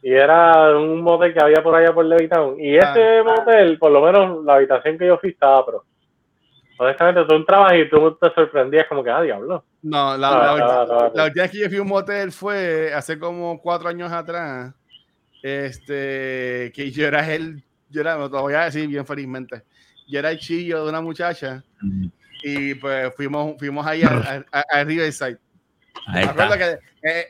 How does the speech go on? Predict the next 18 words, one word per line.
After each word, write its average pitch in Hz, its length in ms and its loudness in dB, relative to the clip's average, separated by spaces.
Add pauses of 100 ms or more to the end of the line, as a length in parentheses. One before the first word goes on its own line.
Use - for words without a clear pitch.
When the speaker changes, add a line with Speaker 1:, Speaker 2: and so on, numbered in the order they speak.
Speaker 2:
yo 156 240 -4
dejé 170 220 2
mi 202 140 -4
guagua 185 720 2
en, 147 1300 -10 (260)
en 156 160 -6
el 151 60 -6
parking 147 280 -6
de 175 80 -12
Toys 175 200 -8
R 165 200 -2
Us, 185 100 -4 (600)
de 147 120 -10
ahí 147 180 2
de 180 60 0
Puerto 175 260 0
Speaker 3:
<laughs> - 0 -
Speaker 2:
Casa. 175 420 -4